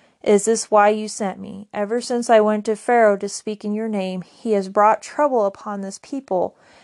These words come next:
and you have not rescued your people at all." Like, he's discouraged. And we can take a lesson from this, because as believers,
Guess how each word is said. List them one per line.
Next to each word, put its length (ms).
and 160
you 140
have 180
not 500
rescued 460
your 100
people 320
at 120
all." 180
Like, 320
he's 300
discouraged. 840
And 120
we 100
can 240
take 240
a 60
lesson 520
from 300
this, 440
because 520
as 380
believers, 840